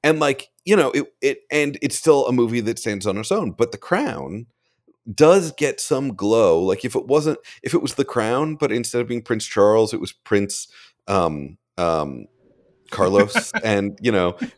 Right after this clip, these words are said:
Speaker 1: Princess, um, Diana, and, you know, they changed the names and they changed a little bit of the details and whatever, it would take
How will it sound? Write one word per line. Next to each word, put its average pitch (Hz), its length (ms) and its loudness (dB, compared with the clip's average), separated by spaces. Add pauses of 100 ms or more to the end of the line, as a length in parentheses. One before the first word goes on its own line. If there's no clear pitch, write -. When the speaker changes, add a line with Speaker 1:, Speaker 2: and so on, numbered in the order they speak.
Speaker 1:
Princess, - 720 2 (400)
um, 90 400 2
Diana, 95 760 2
and, 98 360 -2
you 151 80 2
know, 117 140 2
they 107 100 2
changed 80 300 -6
the 113 80 -2
names 127 420 -2
and 107 80 -4
they 95 80 0
changed 90 340 -2
a 92 60 0
little 85 160 0
bit 85 60 -6
of 87 60 -4
the 95 60 -2
details 110 420 -2
and 113 80 -6
whatever, 113 280 0
it 151 160 -2
would 151 160 -4
take 170 400 -6